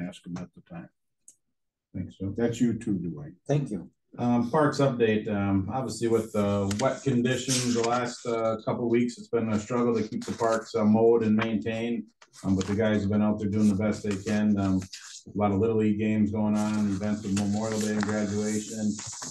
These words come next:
Speaker 2: and cemetery events. Uh, the guys did a heck of a job the last two weeks keeping up with those. So as Betsy said, kudos to them. Thanks for all their hard work to, uh,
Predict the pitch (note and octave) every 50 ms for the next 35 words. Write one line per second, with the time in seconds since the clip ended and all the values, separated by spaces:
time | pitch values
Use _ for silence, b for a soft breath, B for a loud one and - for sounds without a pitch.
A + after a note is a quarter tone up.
0 | - - - F#2+ F#2 F#2+ - A#2 A2+ G#2+ G#2+ G#2 A2 G#2+ G#2 G#2 G2+ G#2 G#2 G2+
1 | G2+ F#2+ F#2 G2 F#2 F2+ F2+ F#2 F2+ F#2+ F#2+ F#2+ F#2 F2 F#2+ F#2 F2+ F#2+ F#2 -
2 | - F#2 F2 F#2 F#2 F#2 F2+ F2+ F2+ F#2 F#2 F2+ - - - F2+ F2+ F2+ - -
3 | - G2 F#2 F#2 F#2 F2 E2 E2+ E2 F2 E2+ E2+ - - - F2 E2 - - -
4 | - _ - _ _ _ - E2 E2 - F#2+ F#2+ F#2 F2+ G2 - - F#2+ F2+ F2
5 | - G#2+ G#2 G2 F#2 F2 F#2 F#2 F#2 F#2 F#2 F2+ - F#2+ F#2+ F#2+ F#2 - - F#2
6 | F2+ F2+ F2 F2 E2+ F2+ F2+ F2 E2+ F2+ F#2 F2 - - _ - F2 F2 E2 D#2+